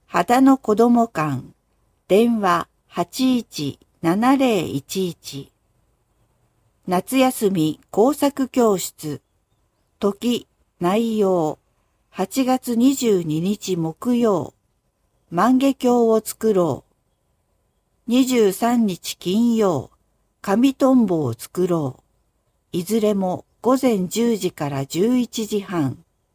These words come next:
対象、各日、小学二年生から四年生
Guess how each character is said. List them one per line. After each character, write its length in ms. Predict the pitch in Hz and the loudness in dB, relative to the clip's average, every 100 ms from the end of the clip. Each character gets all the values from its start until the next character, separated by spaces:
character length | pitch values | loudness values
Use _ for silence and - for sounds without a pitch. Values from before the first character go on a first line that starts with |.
| _ _ _ _ _ _ _ | _ _ _ _ _ _ _
対 220 | 175 240 | -2 -2
象、 580 | 233 - 220 185 165 139 _ _ _ _ | -2 0 2 2 0 -4 _ _ _ _
各 320 | 240 240 208 | -4 0 0
日、 340 | 185 151 151 - _ _ | 0 -4 -6 -8 _ _
小 360 | - 233 262 | -4 0 2
学 320 | 240 233 208 202 | 2 0 0 0
二 160 | 190 | 0
年 240 | 214 269 254 | 4 4 4
生 260 | 214 180 | 2 0
か 160 | - 147 | -2 -6
ら 140 | 143 | -4
四 180 | 147 147 | -4 -4
年 240 | 202 233 | -2 -2
生 420 | 196 - 143 131 | -4 -4 -4 -4